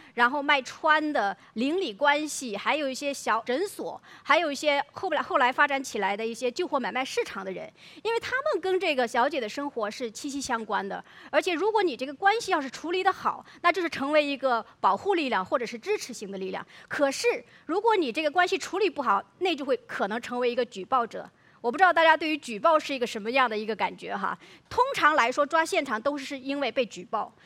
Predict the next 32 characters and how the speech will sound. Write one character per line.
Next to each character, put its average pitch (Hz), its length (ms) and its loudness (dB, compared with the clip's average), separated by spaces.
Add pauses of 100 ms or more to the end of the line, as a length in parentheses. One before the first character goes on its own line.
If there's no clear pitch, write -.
(120)
所 403 180 0
以 440 80 6
如 392 200 4
果 453 140 4
你 403 160 4
把 240 200 6
这 370 140 0
些 392 180 0
邻 339 220 2
里 349 120 -2
关 349 220 4
系 339 140 -4
都 403 140 -2
处 294 260 -6
理 339 120 -2
得 285 80 4
比 247 140 -4
较 311 140 2
好， 269 260 -2
那 302 100 0
就 302 100 -4
是 277 140 -6
一 269 60 -4
个 233 140 -2
支 403 220 -2
持 - 140 -8
型 196 180 -8
的 190 100 -4
一 190 60 -4
个 190 100 -6
力 196 140 -2
量， 180 160 -4